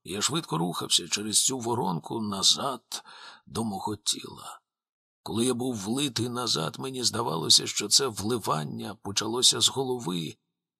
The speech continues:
так наче б я входив з голови.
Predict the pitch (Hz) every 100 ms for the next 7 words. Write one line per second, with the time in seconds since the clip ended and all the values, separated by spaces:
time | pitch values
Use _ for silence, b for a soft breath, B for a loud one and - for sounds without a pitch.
0 | _ - - 80 - 85 - 80 73 98
1 | 87 80 - 64 - 87 64 65 - -
2 | 101 92 82 -